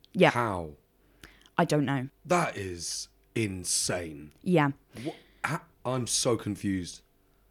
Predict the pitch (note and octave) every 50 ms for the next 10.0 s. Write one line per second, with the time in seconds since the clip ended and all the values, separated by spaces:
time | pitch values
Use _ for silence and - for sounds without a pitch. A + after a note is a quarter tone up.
0 | _ - A2 A#2+ A#2+ A2+ G#2+ G#2 G2+ F2+ F#2+ G2+ G2 F2+ E2 - - - - -
1 | _ - - _ - _ F#3+ G3 F#3+ F3+ F#3 F#3 F#3+ F#3 F#3 - - _ _ _
2 | _ _ _ - - - - - - G#3 G3 G3+ - - D#3 F#3+ G#3+ F#3+ F#3+ A#3+
3 | G3+ G3+ E3 - - E3 E3 E3 D#3 D#3 C#3+ - - - E3+ D#3+ D#3 D3+ D3 -
4 | D#3+ D#3 D#3+ D#3 - D#3+ D#3+ E3+ F3 D3 D3+ E3+ E3 D#3+ D3 D3+ D3+ D3+ D3+ D3
5 | D3+ D#3 - - D3 D3+ - - F#3 F#3+ F3 F3+ F3 F#3+ F#3 F3 F3 F#3+ A#3 C#4
6 | - - _ - - - F#3 E3 D#3+ - - - - - _ - - - - -
7 | - _ - G2 D#2 - G#3 G3 G3 F3+ F3 - F3 E3 D#3 F3+ F#3+ A3 B3+ C#4
8 | B3+ - A3 G#3 G3 - G3+ F#3+ F#3+ F#3 D3 D#3+ - C#3+ D#3+ F3 - - D#3+ D#3
9 | - D3 D3 D#3 D3 D#3 D3+ D#3 D3+ - - D3+ D3+ - F3 A3+ B3 - - -